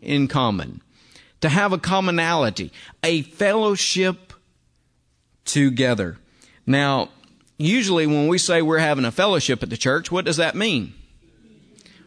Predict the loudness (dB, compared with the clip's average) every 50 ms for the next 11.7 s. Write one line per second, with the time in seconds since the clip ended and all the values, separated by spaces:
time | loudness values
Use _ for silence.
0 | _ _ _ 0 0 0 2 2 2 2 4 4 4 4 4 4 4 2 2 0
1 | -2 -4 -8 -10 -12 -14 -6 -2 -2 -2 -2 -4 -8 -14 -20 -20 -20 -20 -20 -20
2 | -20 -20 -20 -20 -20 -20 -20 -20 -20 -20 -20 -20 -20 -20 -20 -20 _ _ _ _
3 | -20 _ -20 -20 -20 -20 -20 -20 -20 -20 -20 -20 -20 _ _ _ _ _ _ 0
4 | 2 2 2 4 2 2 2 2 2 2 2 0 0 2 2 2 0 -2 -6 -14
5 | _ -20 -20 -20 -20 -20 _ _ _ _ _ _ _ 0 0 2 2 2 2 2
6 | 2 2 0 0 -4 -6 -12 -20 _ _ -20 -20 -14 -6 -4 -2 0 0 0 2
7 | 0 0 0 2 2 2 2 0 2 2 2 2 0 0 0 2 2 0 0 0
8 | 0 2 2 2 2 2 2 2 2 2 2 2 0 2 2 2 2 2 2 4
9 | 2 2 2 0 0 0 0 0 2 2 2 4 4 2 2 0 -2 -2 -2 0
10 | 0 0 0 0 0 0 -2 -2 0 0 0 2 2 2 0 0 -2 -2 0 0
11 | 2 2 2 0 0 0 0 0 0 0 0 -2 -2